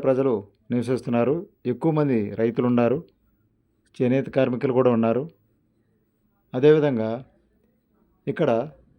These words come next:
ఎంట్రన్స్‌లోనే నిర్మలా హై స్కూలు, నిర్మలా జూనియర్ కళాశాల, నిర్మలా ఫార్మసీ కళాశాల ఇవి ఉన్నాయి. చూడండి, కొత్తగా కడుతున్నారు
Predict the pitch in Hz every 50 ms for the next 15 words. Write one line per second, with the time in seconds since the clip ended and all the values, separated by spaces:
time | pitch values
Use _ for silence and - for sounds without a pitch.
0 | _ _ _ _ _ _ _ _ _ _ _ _ _ _ _ _ - - - -
1 | - _ - - _ _ _ _ _ _ _ - 135 139 135 123 156 165 143 -
2 | 135 143 139 135 127 110 - - _ _ _ _ _ _ _ _ _ _ _ _
3 | _ _ _ - 131 135 139 139 151 151 147 139 127 - - - 131 131 139 139
4 | 135 - _ _ _ _ _ _ _ _ _ _ 123 131 131 131 135 139 143 135
5 | 131 110 104 117 120 131 131 127 123 131 123 120 120 117 - 120 113 117 120 123
6 | 131 _ _ _ _ _ _ _ _ _ 120 127 131 123 135 131 127 120 113 -
7 | 123 123 123 113 120 113 - 131 117 - 120 113 110 113 110 - 110 104 104 101
8 | 95 101 _ _ _ _ _ _ _ 113 110 113 113 113 113 113 139 165 - _
9 | _ _ _ _ _ _ _ _ _ _ _ _ _ _ _ _ _ _ _ _
10 | _ _ _ _ _ _ _ _ _ _ _ _ _ _ _ _ _ _ _ _
11 | _ _ _ _ _ _ _ _ _ _ _ _ _ _ _ _ - 156 135 127
12 | 123 120 120 - 131 117 - 143 127 - - 120 117 113 117 120 117 110